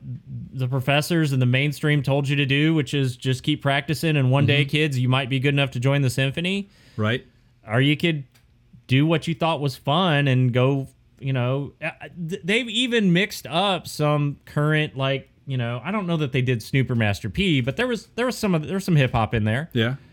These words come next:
Speaker 1: And they're just, it's,
Speaker 2: That's
Speaker 1: I love
Speaker 2: awesome.
Speaker 1: this stuff.
Speaker 2: I gotta check
Speaker 1: You
Speaker 2: 'em
Speaker 1: know?
Speaker 2: out. You got, y-,
Speaker 1: Yeah.
Speaker 2: yeah. I mean, that.
Speaker 1: Yeah, you
Speaker 2: So
Speaker 1: get 'em
Speaker 2: there,
Speaker 1: on Apple or
Speaker 2: so there's
Speaker 1: whatever. Yeah.
Speaker 2: several things today that, that I have got to sink my teeth into that you've, you
Speaker 1: Yeah.
Speaker 2: told me about. So I will definitely get in that. You gotta make sure you send me the list. But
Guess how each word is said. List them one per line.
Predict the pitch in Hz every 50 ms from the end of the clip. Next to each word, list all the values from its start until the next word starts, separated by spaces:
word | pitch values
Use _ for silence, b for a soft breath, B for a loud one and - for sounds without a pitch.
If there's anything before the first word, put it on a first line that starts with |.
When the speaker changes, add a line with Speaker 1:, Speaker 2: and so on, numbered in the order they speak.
| b b b b b b b b b b -
Speaker 1:
And | 180 185 185 185
they're | 240 294
just, | 359 427 427 - - - -
it's, | - 214 214 - -
Speaker 2:
That's | 127 - 269
Speaker 1:
I | 139
love | 123 123 123 -
Speaker 2:
awesome. | - - 175
Speaker 1:
this | 160 123 -
stuff. | - - 117 98 87 90
Speaker 2:
I | 117
gotta | 117 135 127 110
check | 101 - 127 117 -
Speaker 1:
You | 131
Speaker 2:
'em |
Speaker 1:
know? | 127 123
Speaker 2:
out. | 151 175 185 - - -
You | - 113
got, | 120 139 139 107
y-, | 120 170 - -
Speaker 1:
Yeah. | 170 160 123 92 92 -
Speaker 2:
yeah. | 147 139 104 98 101 - 117
I | 120
mean, | 135 151 151
that. | 170 170 - - - -
Speaker 1:
Yeah, | 226 254 254
you | 247 269 285
Speaker 2:
So | 269
Speaker 1:
get | - 156
'em |
Speaker 2:
there, | 175 165
Speaker 1:
on | 139
Apple | 117 113 110 - 123
or | 117 120 107 113
Speaker 2:
so | 123 151
there's | 151 170 170 - -
Speaker 1:
whatever. | - 180
Yeah. | 180
Speaker 2:
several | 180 185 180 165
things | 180 180 165 156 135 -
today | - 131 123 127 123 127 123
that, | 113 117 113 - - - - - - - - -
that | 101 117 107
I | 117 117 123 120
have | 117 117 113 110 107 107 104 - - - - - - - - - - - - - 98
got | 101 117 117 117 -
to | - 107
sink | - 123 110 104 -
my | 120 113
teeth | - - 110 101 -
into | 104 95 90 - 98 95
that | 95 101
you've, | 73 85 98 101 - -
you | 139 143
Speaker 1:
Yeah. | 131 110
Speaker 2:
told | 101 92 87
me | 82
about. | 78 73 76 73 85 - -
So | - 95 90 90 87
I | 71 85 90
will | 87 87
definitely | 85 87 87 85 95 87
get | 90 92
in | 92
that. | 92 82
You | 80 85
gotta | 92 85 85
make | 80 90 85
sure | - 95 87
you | 92 92
send | 90 - 90 92
me | 101
the | 107
list. | 104 87 76 76 78 78
But | 85 80 -